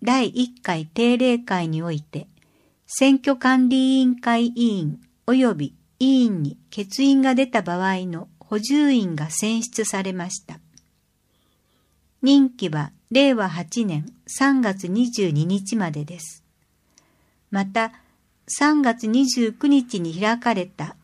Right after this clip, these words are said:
選挙管理委員会において、委員長に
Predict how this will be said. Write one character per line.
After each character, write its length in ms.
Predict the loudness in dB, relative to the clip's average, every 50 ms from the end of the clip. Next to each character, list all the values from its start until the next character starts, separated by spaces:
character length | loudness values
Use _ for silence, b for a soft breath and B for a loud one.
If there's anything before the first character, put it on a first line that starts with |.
| _ _ _ _ -10
選 260 | -4 0 2 2 2
挙 180 | 2 0 -2 -2
管 340 | 0 0 2 2 4 2 2
理 140 | 2 2
委 300 | 2 2 4 4 4 4
員 140 | 4 4 2
会 300 | 0 -2 -4 -4 -4 -4
に 160 | -4 -6 -6
お 100 | -6 -6
い 120 | -6 -8 -10
て、 280 | -12 _ -16 -16 -16 -18 _ _ _ _ _ _ _ _ _ _ _ _ _
委 120 | 0 4 6
員 240 | 6 8 6 6 2
長 360 | -2 -4 -4 -2 -2 -2 -4
に 220 | -4 -6 -6 -8